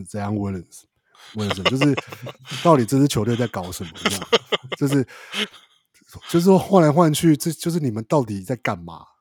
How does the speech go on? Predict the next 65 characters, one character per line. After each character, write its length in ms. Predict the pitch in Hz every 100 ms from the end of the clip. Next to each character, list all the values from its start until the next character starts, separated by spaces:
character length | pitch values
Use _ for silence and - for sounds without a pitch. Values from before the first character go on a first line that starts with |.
| _ _
就 120 | 131
是 80 | 135
这 140 | -
支 100 | 165
球 160 | 156 120
队 240 | 135 120 - _ _ _ _ _ _ _ _ -
到 160 | 165
底， 160 | 107 95 - _
就 100 | -
是 60 | 135
说 180 | 147 -
我， 160 | 107 113 123
我， 100 | 131
其 80 |
实 60 | 190
我 100 | 165
们 80 | 135
也 80 | 135
看 160 | 135
不 80 | 127
懂 240 | - 85 76
啊， 100 | 82
就 100 | 127
是 60 |
他 140 | 131 143
的 80 |
方 220 | 110 117 120
向 160 | 120
到 140 | 104 98
底 40 |
是 60 | 92
什 80 | 87
么？ 60 | 78 _ _ - - _
到 100 | 151
底 140 | 120 98
是 140 | 127
说， 180 | 120 117
而 40 |
且 120 | 143 135
到 160 | 147
底 60 | 113
比 100 | 101
如 60 |
说 100 | 113 127
Ingram 380 | 147 165 143
跟 340 | 110 127 127 135 127 - _
Zion 180 | 117 117
Williamson 480 | 135 135 117 95 87 _ _ _ _ _ _
的， 580 | 113 104 98 95 95 95
是 160 | - 143
说 260 | 139 135
相 420 | 131 - - 151 147
信 120 | 165
他 100 | 135
们 120 | 147
两 180 | 127 95
个 80 | 95
人 160 | 95
会 160 | 101 123
磨 300 | 101 92 107
合 160 | 101
得 100 | 95
很 200 | 98 95
好 180 | 104 101
吗？ 240 | 80 78